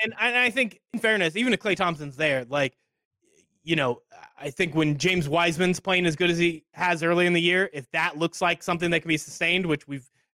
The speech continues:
rarely seen rookies who have figured out the, the defensive side of the ball as quick as he has. And,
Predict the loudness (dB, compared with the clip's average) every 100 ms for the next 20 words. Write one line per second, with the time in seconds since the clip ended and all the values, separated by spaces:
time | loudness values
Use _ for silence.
0 | _ -2 2 4 2 2 0 2 0 0
1 | -6 -8 -6 -8 -8 _ _ -6 -2 0
2 | 2 0 -4 _ -8 -8 -10 -10 -4 -2
3 | -2 -2 -6 -2 -2 0 0 0 -2 -10
4 | -10 -6 -2 0 -2 -6 _ -20 -20 -4
5 | 0 2 0 -2